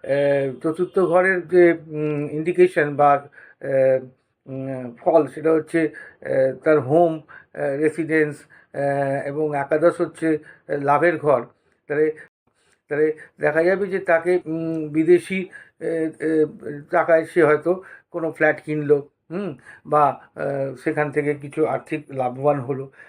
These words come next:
এই জিনিসটা কিন্তু হতে পারে। একমাত্র বাধক প্ল্যানেটই যদি, উম, দ্বাদশ ঘরে যায়, তাহলে সেক্ষেত্রে সে,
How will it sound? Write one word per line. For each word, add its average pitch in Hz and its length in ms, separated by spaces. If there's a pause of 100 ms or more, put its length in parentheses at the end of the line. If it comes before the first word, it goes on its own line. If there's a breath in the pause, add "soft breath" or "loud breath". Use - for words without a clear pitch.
(140 loud breath)
এই 170 160
জিনিসটা 175 400
কিন্তু 156 380
হতে 175 260
পারে। 156 340 (380 soft breath)
একমাত্র 214 560
বাধক 151 420
প্ল্যানেটই 226 420
যদি, 180 400 (360)
উম, 160 260
দ্বাদশ 151 400
ঘরে 156 200
যায়, 131 320 (380 soft breath)
তাহলে 160 280
সেক্ষেত্রে 160 520
সে, 170 260